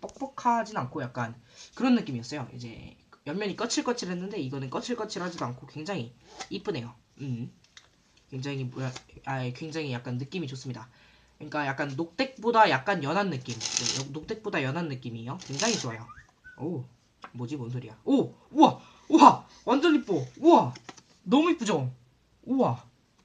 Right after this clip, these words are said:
네, 색이 다른, 어, 블랭크 키, 아니, 블랭크래. 더블 룩도 있는데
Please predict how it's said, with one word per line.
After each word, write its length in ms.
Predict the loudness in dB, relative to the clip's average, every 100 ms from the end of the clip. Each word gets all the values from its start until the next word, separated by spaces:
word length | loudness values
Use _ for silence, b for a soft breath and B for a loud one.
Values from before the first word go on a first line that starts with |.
| _
네, 120 | -12
색이 280 | -4 -2 2
다른, 500 | 2 2 0 -4 -8 -10
어, 120 | -8
블랭크 420 | -4 -4 -2 -6
키, 240 | -4 -8 -10 b b
아니, 220 | -6 -6 -4
블랭크래. 420 | -8 -8 -12 -16 -8
더블 200 | -2 0
룩도 180 | 0 -2
있는데 360 | -4 -4 -6